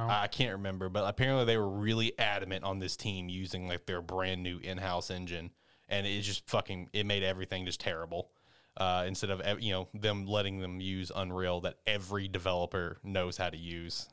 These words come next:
and is very familiar with. So apparently it's gone through quite the, uh, developmental hell process. But,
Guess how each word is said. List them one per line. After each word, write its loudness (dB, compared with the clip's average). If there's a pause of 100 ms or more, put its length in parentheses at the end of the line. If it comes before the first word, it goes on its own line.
and -2
is -6
very -2
familiar -6
with. -6
So -4
apparently 4
it's 0
gone 0
through -2
quite 0
the, -2
uh, 0
developmental -6
hell -6
process. -8
But, -16